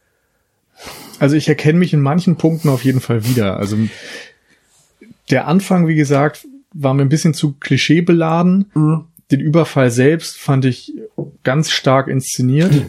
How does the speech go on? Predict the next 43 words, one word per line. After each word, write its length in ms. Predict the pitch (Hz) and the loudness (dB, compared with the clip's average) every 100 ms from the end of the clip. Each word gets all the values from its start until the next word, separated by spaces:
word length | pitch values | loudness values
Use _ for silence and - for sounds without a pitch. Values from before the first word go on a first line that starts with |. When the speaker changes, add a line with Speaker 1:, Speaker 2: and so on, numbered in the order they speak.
| - | -8
Speaker 1:
Und 260 | 180 120 | -6 0
dadurch 400 | 120 131 165 - | 2 2 2 0
hat 120 | 151 151 | -2 0
er 60 | |
mich 160 | 147 - | 0 0
dann 160 | 143 | 0
wieder 460 | 139 139 139 - - - _ | 2 2 0 -6 -14 -20 _
reingeholt. 800 | - 113 160 165 139 165 190 202 _ _ _ _ _ | -4 0 2 2 2 0 0 -4 _ _ _ _ _
Und 140 | 127 | 0
dass 120 | 127 - | 0 0
er 60 | |
dann 220 | - 120 107 | 0 2 2
Speaker 2:
Ja. 320 | 101 117 160 - - _ _ _ | 2 0 -2 -10 -20 _ _ _
Speaker 1:
diese 240 | - 143 135 | -2 0 0
Konvention 640 | 147 143 131 - 151 196 | 0 2 0 2 2 2
bricht 260 | 165 170 170 | 2 0 0
und 80 | 143 | 0
sagt, 280 | 139 135 | 0 -2
wir 100 | 127 | -4
bleiben 360 | 113 - 110 135 | -4 -2 0 0
jetzt 140 | 139 | -2
erstmal 320 | - 135 131 117 | -4 -4 0 0
nicht 140 | 175 | 2
in 60 | 190 | 2
dem 160 | 165 | 2
Haus, 160 | 156 156 | 2 0
sondern 160 | 143 127 | 0 0
wir 100 | 117 | 0
gehen 220 | 113 101 | 0 0
weg 200 | 127 - | -2 -2
davon, 500 | 160 160 160 170 180 _ _ _ | -4 0 2 2 -2 _ _ _
erzählen 420 | 131 123 - 135 127 | -6 -2 0 2 2
diese 440 | 127 120 117 113 _ _ _ _ _ _ _ | 2 2 2 0 _ _ _ _ _ _ _
Zukunft, 680 | - - 175 175 165 - - | -4 -2 2 2 0 -2 -8
ich 120 | 156 | -6
glaub, 160 | - - | -4 -6
fünfzehn 580 | - - 156 170 - 147 | -10 -4 -4 -2 -2 -2
Jahre 280 | 143 143 | 0 -2
später 360 | 147 - 143 127 | -4 -2 0 2
oder 100 | 120 | 2
Speaker 2:
Ja, 100 | 131 | 2
Speaker 1:
so. 100 | 135 | 0
Speaker 2:
genau. 300 | 110 110 113 | 0 -2 -8